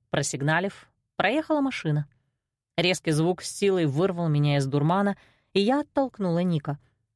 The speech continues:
Ноги словно приросли к холодному асфальту. Я не смогла уйти, даже отвести взгляда от парня. Моя грудь часто вздымалась, его тоже.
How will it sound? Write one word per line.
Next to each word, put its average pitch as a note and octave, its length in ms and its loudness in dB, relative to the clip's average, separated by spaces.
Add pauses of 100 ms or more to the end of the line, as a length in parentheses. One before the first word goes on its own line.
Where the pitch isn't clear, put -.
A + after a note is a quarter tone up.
(180)
Ноги A#3 320 2
словно A#3 380 -2
приросли B3 520 -2
к - 60 -10
холодному D3 480 0
асфальту. F3 500 -6 (360)
Я G3+ 180 2
не A#3+ 140 -2
смогла B3 380 0
уйти, D3+ 520 -2 (180)
даже E3+ 280 0
отвести E3+ 360 -2
взгляда E3+ 520 0
от C#3+ 100 -8
парня. C#3+ 380 -2 (640)
Моя G3 240 4
грудь A3 400 -2
часто F3 320 -2
вздымалась, D3 640 -2 (480)
его D3 240 2
тоже. D3 400 -2